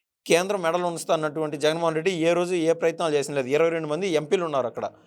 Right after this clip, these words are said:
అదేవిధంగా పది మంది రాజ్యసభ ఎంపీలు ఉన్నారు. ఒక్క రోజు కూడా విభజన హామీల కోసం ఒక్క చిన్న ప్రయత్నం కూడా చేసినోడు కాదు. కానీ ఇప్పుడు బాబు గారు, ఇప్పుడు మనం చెప్తున్నాం, విశాఖ రైల్వే జోన్ గురించి చెప్తున్నాం. గతంలో పోలవరం గురించి కూడా అలానే మాట్లాడారు. అంటే పోలవరం మొన్నటి మొన్న జగన్మోహన్ రెడ్డి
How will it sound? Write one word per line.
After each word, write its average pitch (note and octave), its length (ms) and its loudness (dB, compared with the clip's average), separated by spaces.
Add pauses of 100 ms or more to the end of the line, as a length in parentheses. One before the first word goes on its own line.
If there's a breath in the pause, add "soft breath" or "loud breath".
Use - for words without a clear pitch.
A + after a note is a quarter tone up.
(320 soft breath)
అదేవిధంగా F#3 400 2
పది D3+ 220 0
మంది F3+ 180 2
రాజ్యసభ F3 400 2
ఎంపీలు D3+ 260 -6
ఉన్నారు. B2 260 -6 (100)
ఒక్క D3+ 340 0
రోజు G3+ 300 2
కూడా F3 140 0
విభజన F3 360 0
హామీల E3 260 -2
కోసం E3 280 0 (100)
ఒక్క D#3 220 0
చిన్న F3+ 280 -2
ప్రయత్నం F#3+ 340 0
కూడా F3+ 80 -2
చేసినోడు C#3 380 -2
కాదు. A#2 220 0 (540 soft breath)
కానీ G3+ 260 4
ఇప్పుడు F3+ 220 -4
బాబు F3 280 4
గారు, E3+ 100 2
ఇప్పుడు D3+ 180 -12
మనం E3 240 -4
చెప్తున్నాం, E3+ 400 -4 (240)
విశాఖ F#3 300 2
రైల్వే F#3 400 2 (180)
జోన్ F#3 220 0
గురించి E3 200 -4
చెప్తున్నాం. B2+ 280 -6 (580 soft breath)
గతంలో G3+ 360 4 (160)
పోలవరం F#3+ 380 4 (140)
గురించి F3 220 -6
కూడా G#3 140 2
అలానే E3 260 0
మాట్లాడారు. C#3+ 260 -2
అంటే G3+ 120 -2 (120)
పోలవరం F3+ 460 2
మొన్నటి E3 300 -2
మొన్న F3+ 160 -2 (300 soft breath)
జగన్మోహన్ G3+ 460 -6
రెడ్డి E3+ 160 -4